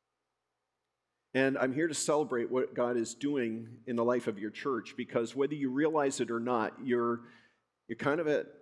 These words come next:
a vista. You're at a, you're at a hillside, a, a figurative one, maybe, and praying with women in Paraguay,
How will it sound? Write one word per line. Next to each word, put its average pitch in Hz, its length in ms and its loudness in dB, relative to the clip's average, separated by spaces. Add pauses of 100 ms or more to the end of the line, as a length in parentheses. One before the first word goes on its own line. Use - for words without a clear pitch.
(600)
a 120 80 -2
vista. 110 460 -2 (1800)
You're 127 160 2
at 127 100 2
a, 120 240 2 (140)
you're 131 220 2
at 120 60 2
a 117 200 0 (120)
hillside, 131 680 2
a, 110 400 0
a 113 100 -2
figurative 131 720 -2
one, 101 380 -6 (200)
maybe, 113 420 -6 (1160)
and 131 160 2
praying 180 520 0
with 139 180 0
women 156 340 0
in 135 180 -2
Paraguay, 117 680 -2